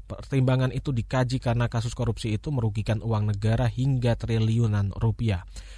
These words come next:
Diketahui dua kasus mega korupsi di Asabri dan Jiwasraya ditangani oleh Jaksa Agung Muda Pidana Khusus Jampitsus Kejagung. Ada enam terdakwa yang kini disidang di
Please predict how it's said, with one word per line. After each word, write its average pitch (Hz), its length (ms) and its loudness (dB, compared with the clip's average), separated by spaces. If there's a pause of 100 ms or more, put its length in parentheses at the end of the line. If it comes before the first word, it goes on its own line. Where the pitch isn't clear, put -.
(140)
Diketahui 143 520 4
dua 127 200 4
kasus 151 240 0
mega 156 240 0
korupsi 151 400 -2
di 143 160 0
Asabri 131 400 0
dan 131 320 4
Jiwasraya 117 560 2
ditangani 107 400 2
oleh 104 240 2
Jaksa 104 320 -2
Agung 104 240 2
Muda 104 240 2
Pidana 104 320 0
Khusus 104 400 -4 (320)
Jampitsus 113 640 0
Kejagung. 98 480 0 (480)
Ada 113 240 2
enam 117 160 2
terdakwa 120 400 0
yang 107 160 4
kini 127 320 0
disidang 120 480 2
di 110 80 0